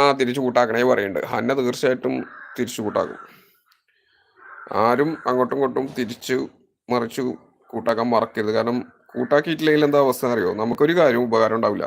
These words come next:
അതാണ്. അമ്മോ, തൊള്ളായിരത്തി പതിനേഴ് ആയാലോ സബ്സ്ക്രൈബ്? വൺ കെ അടിക്കുമല്ലോ.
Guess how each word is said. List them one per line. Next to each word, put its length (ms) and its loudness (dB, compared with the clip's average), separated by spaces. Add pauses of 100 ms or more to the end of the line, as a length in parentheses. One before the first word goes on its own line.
അതാണ്. 180 -6 (1900)
അമ്മോ, 220 4 (480)
തൊള്ളായിരത്തി 360 0
പതിനേഴ് 280 0
ആയാലോ 240 2
സബ്സ്ക്രൈബ്? 460 -4 (480)
വൺ 180 2
കെ 140 2
അടിക്കുമല്ലോ. 420 0